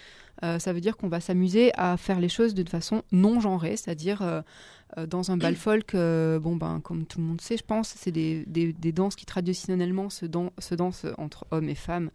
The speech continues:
Donc il y a deux rôles souvent, que ce soit dans, dans les danses de couple ou dans les danses de groupe. Euh, il y a des danses de groupe qui sont, euh, qui peuvent se faire tous ensemble,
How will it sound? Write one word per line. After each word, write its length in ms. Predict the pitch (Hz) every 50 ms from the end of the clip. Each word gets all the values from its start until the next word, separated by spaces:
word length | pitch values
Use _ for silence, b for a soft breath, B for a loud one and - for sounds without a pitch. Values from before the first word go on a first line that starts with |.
| B B B B B B B B -
Donc 360 | - 165 165 165 170 - -
il 40 | 170
y 20 |
a 40 | 156
deux 140 | 143 143 170
rôles 260 | 170 175 226 254 269 254
souvent, 380 | - - 202 180 208 233 247
que 120 | 240 - 202
ce 120 | - -
soit 120 | - 185
dans, 180 | 175 175 165 - 165 165 -
dans 120 | - 160 165
les 80 | 175 165
danses 180 | 170 170 165
de 80 | 165 175
couple 400 | - - 285 302 - - - 170 B B B B B -
ou 60 | 196
dans 120 | 180 180 180
les 120 | 175 175
danses 220 | 165 180 180 180 180
de 100 | 175 175
groupe. 340 | 165 185 175 247 - - - 208 b b b b b b b b - -
Euh, 60 | - -
il 120 | 208 202
y 60 | 233 262
a 40 |
des 120 | 269 254 233
danses 360 | 196 208 214 220 - - -
de 120 | 185 196
groupe 240 | 196 180 208 226 -
qui 120 | - - 175
sont, 360 | - - - 185 190 190 180
euh, 500 | 165 156 156 151 151 147 143 139 139 - - - - -
qui 120 | - -
peuvent 160 | - 180 170
se 100 | - -
faire 160 | 170 - 165 -
tous 200 | - - - 202
ensemble, 500 | 180 165 - - 196 240 240 208 160